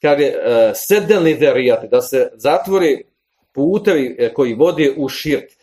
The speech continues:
I da poslanik sad, znači, e, od edeba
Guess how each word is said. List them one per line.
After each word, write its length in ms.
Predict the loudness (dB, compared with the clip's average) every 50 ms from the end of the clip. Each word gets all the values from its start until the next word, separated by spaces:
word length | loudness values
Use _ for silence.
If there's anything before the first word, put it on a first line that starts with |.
| -20 -20 _ _ _
I 140 | -8 -2 0
da 200 | 2 2 2 0 0
poslanik 280 | -2 -2 -2 -2 0 0
sad, 140 | -2 0
znači, 300 | 0 0 -2 -2 -4 -6
e, 100 | -6 -4 -2 0 2 4 4 2 2
od 160 | 0 -2 -2 0 0
edeba 420 | 0 2 4 2 2 2 0 -4